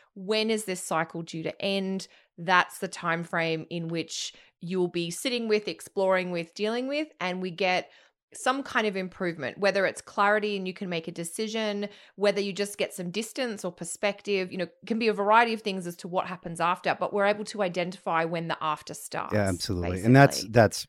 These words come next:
Speaker 2: yeah, that's
Speaker 1: That's
Speaker 2: it's
Speaker 1: everything.
Speaker 2: very true. And it also harkens back to a point,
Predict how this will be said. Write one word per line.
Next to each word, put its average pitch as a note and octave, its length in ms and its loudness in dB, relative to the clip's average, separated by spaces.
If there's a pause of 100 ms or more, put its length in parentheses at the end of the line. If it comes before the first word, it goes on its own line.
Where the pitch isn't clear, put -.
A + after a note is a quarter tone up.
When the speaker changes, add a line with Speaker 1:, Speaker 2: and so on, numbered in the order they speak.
(100)
Speaker 2:
yeah, G2+ 160 2
that's - 380 -2 (1080)
Speaker 1:
That's G#3+ 160 -2
Speaker 2:
it's G3+ 60 6
Speaker 1:
everything. G3 360 4
Speaker 2:
very C#3 440 12
true. D3 300 6
And B2 80 12
it A2 80 8
also B2 540 8
harkens G#2+ 500 4
back G2+ 300 4
to G2+ 160 2
a F#2 60 2
point, G2 520 2